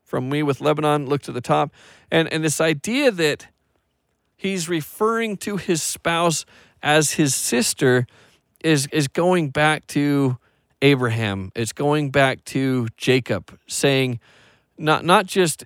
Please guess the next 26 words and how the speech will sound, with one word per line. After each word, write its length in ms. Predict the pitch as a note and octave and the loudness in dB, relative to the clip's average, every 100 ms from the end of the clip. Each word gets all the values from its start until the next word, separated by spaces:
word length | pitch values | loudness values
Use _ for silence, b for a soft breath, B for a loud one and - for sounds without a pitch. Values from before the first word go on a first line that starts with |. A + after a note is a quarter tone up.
| - | -2
is 180 | D#3+ C#3+ | 0 2
it 160 | D3 | 0
your 100 | C#3 | -2
spouse, 600 | A#2+ - D#3+ D3+ C3+ - b b _ | -4 -2 0 2 0 -2 b b _
but 140 | - C3+ | -4 0
you 140 | D#3+ | 0
should 260 | D3 E3 - | 2 -2 -2
protect 600 | D#3 C3 - D3+ - - | -4 -4 -2 -2 -2 -2
that 180 | C3+ C#2 | -2 -2
relationship. 840 | B2 A2+ A#2 - A2 - - G2 | -4 -2 -4 -6 -8 -6 -6 -4
You 120 | A#2 | -4
should, 420 | A#2 - B2 A2+ - | -4 0 2 0 -4
you 140 | B2+ B2+ | -4 -4
should 420 | - C3 A#2+ - - - - - | -2 -4 -8 -20 -20 -18 -16 -8
almost 420 | C3+ D#3+ E3 D3 - | -2 0 2 0 -2
keep 240 | E3 D#3+ | -4 -2
it 80 | B2+ | -4
secret. 500 | - A3+ E3+ D3+ - | -2 -2 0 -2 -2
You 120 | B2 | -2
should, 360 | B2 - B2 A#2+ - b b b - | -2 0 0 -2 -12 b b b -2
i-, 180 | C#3 - | 0 2
it's, 440 | C#3+ C3+ - - b b | 0 -2 -6 -16 b b
it's 160 | - D3 | -2 -2
kind 280 | - E3+ F#3+ | 0 2 2
of 160 | E3 | 2
a, 320 | D3 C3+ B2+ | 2 2 2